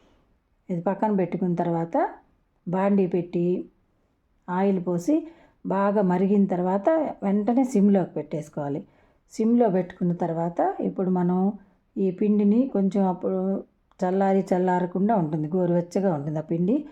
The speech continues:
పిండిని కొంచెం ఒక ముద్ద తీసుకొని ఆయిల్ కవర్ కానీ ఏదో ఒక ప్లాస్టిక్ కవర్ తీసుకొని దానికి కొంచెం ఆయిల్ అప్లై చేసి ముందుగానే దాని మీద స్ప్రెడ్ చేస్తే ఈజీగా స్ప్రెడ్ అవుతుంది. తీసేసి మనం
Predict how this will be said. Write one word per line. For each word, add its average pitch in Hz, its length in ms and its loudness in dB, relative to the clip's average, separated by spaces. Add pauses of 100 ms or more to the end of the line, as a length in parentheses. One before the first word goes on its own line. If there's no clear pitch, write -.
(380)
పిండిని 190 380 2
కొంచెం 175 380 -2
ఒక 170 120 -2
ముద్ద 185 340 0
తీసుకొని 190 560 0 (680)
ఆయిల్ 190 340 2
కవర్ 185 320 2
కానీ 185 240 2 (100)
ఏదో 214 120 4
ఒక 240 160 -2
ప్లాస్టిక్ 196 460 -2
కవర్ 185 200 0
తీసుకొని 185 400 -2
దానికి 175 260 0
కొంచెం 226 440 0
ఆయిల్ 175 340 2
అప్లై 170 260 -2
చేసి 170 300 -4
ముందుగానే 185 520 2 (640)
దాని 185 180 0
మీద 196 200 2
స్ప్రెడ్ 170 420 -4
చేస్తే 170 320 -2 (140)
ఈజీగా 208 500 2
స్ప్రెడ్ 190 360 -2
అవుతుంది. 214 460 0 (1120)
తీసేసి 196 480 -2
మనం 220 320 2